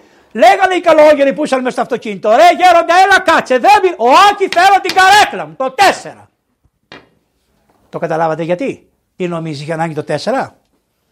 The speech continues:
Αλλά σου λέει, αν αυτός φέρεται σε μένα έτσι, πώς φέρεται στη γυναίκα του;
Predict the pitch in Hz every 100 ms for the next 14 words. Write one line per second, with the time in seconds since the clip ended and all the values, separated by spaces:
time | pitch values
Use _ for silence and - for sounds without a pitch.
0 | - - _ _ - 160 143 151 151 143
1 | 147 - 156 156 147 143 151 143 156 170
2 | 190 156 127 - 127 123 123